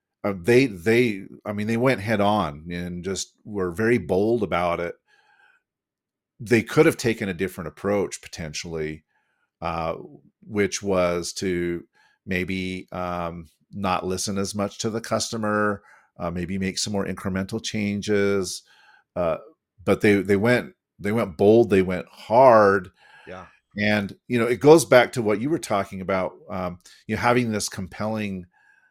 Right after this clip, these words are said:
Speaker 1: this compelling mandate for change.
Speaker 2: Yeah.
Speaker 1: Uh, the, the key word there is compelling, because if it doesn't convince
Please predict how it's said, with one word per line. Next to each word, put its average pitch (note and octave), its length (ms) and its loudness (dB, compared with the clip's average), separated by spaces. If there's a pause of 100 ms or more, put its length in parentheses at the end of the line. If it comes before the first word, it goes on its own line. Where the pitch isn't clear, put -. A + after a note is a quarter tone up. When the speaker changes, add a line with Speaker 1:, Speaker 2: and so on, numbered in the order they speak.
(180)
Speaker 1:
this G2 160 -4
compelling G#2+ 720 -6
mandate F#2 480 -6
for D#2+ 140 -12
change. E2+ 720 -10 (360)
Speaker 2:
Yeah. F2+ 80 -10
Speaker 1:
Uh, E2+ 240 -2
the, E2+ 240 -4
the G2 120 -8
key C3+ 200 -2
word G#2 280 2
there F#2 160 0
is G2 180 0
compelling, E2 600 -12
because E2+ 480 -10 (720)
if G#2 180 -2
it A2 80 0
doesn't B2 300 4
convince A2+ 800 -2